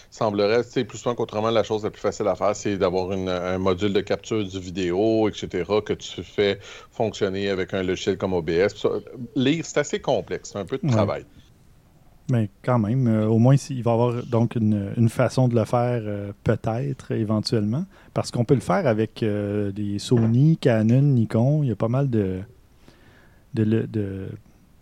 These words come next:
Speaker 2: de marques avec lesquelles on peut faire, euh, une webcam, là. Donc, mais il faut
Speaker 1: Clairement, puis là, c-, ce que Fujifilm a, a dit, aurait dit, c'est le, un des, des, euh,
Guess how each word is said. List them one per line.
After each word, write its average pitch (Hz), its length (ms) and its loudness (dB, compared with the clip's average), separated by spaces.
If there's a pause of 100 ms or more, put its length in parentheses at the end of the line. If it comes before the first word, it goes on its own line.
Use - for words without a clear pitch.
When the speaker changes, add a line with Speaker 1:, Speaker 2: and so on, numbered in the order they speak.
(380)
Speaker 2:
de 110 160 0
marques 107 420 0
avec 110 220 0
lesquelles 123 340 -2
on 107 80 0
peut 101 140 -4
faire, 110 240 -4
euh, 95 180 -6
une 104 80 2
webcam, 120 640 -2
là. 147 60 -2 (800)
Donc, 95 140 -8 (140)
mais 101 200 -2
il 98 60 -4
faut - 80 -14
Speaker 1:
Clairement, 120 380 4
puis 110 300 -6 (140)
là, 123 160 0
c-, - 240 -12
ce - 160 -12
que 160 360 2 (120)
Fujifilm 135 920 -4
a, 98 600 0
a 90 60 -2
dit, 87 100 -10
aurait 98 400 0
dit, 95 260 -6
c'est 104 220 -2
le, 95 240 -2
un 110 140 0
des, 107 240 -2
des, 90 420 -2
euh, 78 480 -2